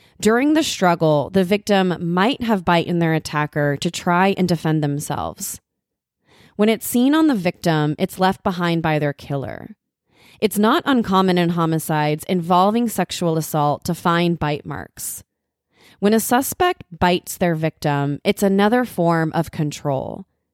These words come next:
It can also be used as a weapon. If the victim is fighting back, the suspect can bite them to regain control. Sexual assaults are crimes of power. So when there's a bite mark involved,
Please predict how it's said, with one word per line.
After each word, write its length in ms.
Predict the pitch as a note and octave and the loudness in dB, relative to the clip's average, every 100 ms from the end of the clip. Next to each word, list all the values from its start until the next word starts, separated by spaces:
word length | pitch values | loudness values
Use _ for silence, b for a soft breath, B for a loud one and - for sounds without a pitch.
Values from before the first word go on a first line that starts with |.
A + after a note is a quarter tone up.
| b b b | b b b
It 120 | G#3+ | 0
can 120 | A#3+ | 2
also 320 | G#3+ A#3+ E4 | 2 2 0
be 120 | C#4 | 2
used 440 | D#4 F#3+ F3 E3 D#3 | 0 2 2 2 0
as 160 | F3 | -2
a 80 | E3 | 0
weapon. 640 | D#3 D3+ - G2+ D2+ G#2+ - _ _ _ _ b b | 0 -4 -6 -10 -10 -14 -16 _ _ _ _ b b
If 160 | A3 G#3 | -2 2
the 100 | G#3+ | 0
victim 400 | G3 B3 F4 E4+ | 2 0 2 2
is 160 | D#4+ | 2
fighting 380 | - G3+ F#3 F3+ | 0 2 2 0
back, 400 | E3 D3 D3 - _ - | 0 -2 -4 -8 _ -4
the 80 | G3 | 0
suspect 540 | A#3 A#3 - C4+ - | 2 0 0 -2 -2
can 200 | - G#3 | 0 0
bite 320 | F#3 F3+ - | 2 0 0
them 320 | E3+ D#3 D3+ | 0 0 0
to 180 | D#3+ F#3 | 0 0
regain 520 | E3+ G3 G#3 F#3+ F3 | 0 0 0 0 0
control. 720 | E3 E3 D3 - C#3+ - - - _ _ _ _ b b b | -2 -4 -4 -6 -6 -6 -12 -16 _ _ _ _ b b b
Sexual 600 | - C#4 C#4 F#4 F#4 F#4 | -4 -2 0 2 2 2
assaults 580 | A3+ - F3+ D#3+ D#3 - | -2 0 2 2 0 -2
are 140 | F#3+ | -4
crimes 500 | - - F#3 F#3 F#3+ | -2 -2 2 2 0
of 180 | - E3+ | -2 -8
power. 640 | - D3+ C#3+ C#3 F2 E2 - _ _ b b | -6 -4 -4 -4 -8 -12 -16 _ _ b b
So 140 | - A#3 | -2 2
when 180 | A#3 A3+ | 2 2
there's 280 | A#3 D#4+ | 2 2
a 60 | - | 0
bite 420 | G#3 - F#3 F#3+ | -4 0 0 2
mark 320 | F#3 D#3+ D3+ | 0 -2 -2
involved, 720 | F3+ E3 D#3 D3+ D3 C#3+ D#3+ | -4 -2 0 2 2 -2 -8